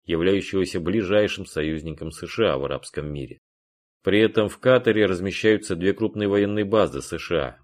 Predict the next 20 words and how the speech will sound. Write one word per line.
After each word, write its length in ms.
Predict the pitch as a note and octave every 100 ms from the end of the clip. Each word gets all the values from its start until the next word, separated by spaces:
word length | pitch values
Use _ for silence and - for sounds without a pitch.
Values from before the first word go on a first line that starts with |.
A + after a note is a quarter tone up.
| _ _ _ -
и 120 | F#2+
ближневосточный 800 | F#2+ G2+ F#2 F#2 F2+ G2 - F#2
штаб 320 | - A#2 A2+
американского 540 | D#2 D#2 G2+ G2 - E2+
центрального 520 | E2 D#2 F2 E2+ E2
командования. 720 | - E2 B1+ B1 - - _ _ _ _ _
Прямой 360 | G#2 C3+ C#3 F2
интерес 380 | C#2 D#2 D#2+ -
С 140 | D#2
Ш 160 | - C#2
А. 180 | A1+ _ _ _ _ _ _ _ _ _ _
Е 440 | D#2+ A#2 D#3 C3
С 140 | C#3 -
тридцать 420 | A2 A2 G#2+ -
процентов 560 | G2+ - G#2 F2 E2+ -
потребляемого 720 | F2 F#2 F2 F2 E2+ E2 D#2+
газа 300 | F2 B2+ A#2+
получает 500 | G2 F2+ E2+ A2+ A2+
из 120 | G#2+
России, 560 | A2+ B2 - C#2+ A#1